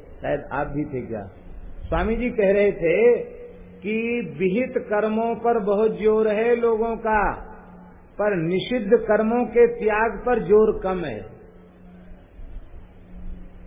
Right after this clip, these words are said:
माला जपेंगे, तिलक लगाएंगे, स्वामी जी बोल रहे थे, एकादशी करेंगे, गंगा नहाएंगे, क्योंकि सब काम करने को शास्त्रों में लिखा है।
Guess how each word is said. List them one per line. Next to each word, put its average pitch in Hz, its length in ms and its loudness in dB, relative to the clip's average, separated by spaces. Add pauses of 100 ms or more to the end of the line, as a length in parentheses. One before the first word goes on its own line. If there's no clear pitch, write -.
(1500)
माला 196 300 2
जपेंगे, 208 600 2
तिलक 202 380 -2
लगाएंगे, 208 760 0
स्वामी 175 520 -4
जी 160 120 0
बोल 143 260 -2
रहे 110 120 -6
थे, - 400 -14 (640)
एकादशी 202 580 0
करेंगे, 214 640 0
गंगा 202 420 0
नहाएंगे, 208 1040 0
क्योंकि 175 440 -6
सब 185 80 -2
काम 175 320 -6
करने 165 340 -6
को 160 220 -4
शास्त्रों 143 400 -4
में 135 160 -4
लिखा 135 240 -2
है। 170 280 -4